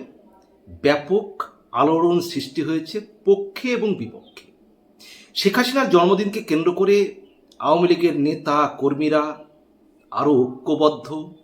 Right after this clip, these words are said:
আরও সুসংহত, আরও সাহসী। তারা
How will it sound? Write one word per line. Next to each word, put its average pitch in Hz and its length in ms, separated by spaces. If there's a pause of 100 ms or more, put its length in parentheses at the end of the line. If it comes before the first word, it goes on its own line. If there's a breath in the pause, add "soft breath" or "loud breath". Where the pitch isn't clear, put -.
(480)
আরও 160 560 (200)
সুসংহত, 196 1080 (640)
আরও 151 240
সাহসী। 180 840 (960)
তারা 175 380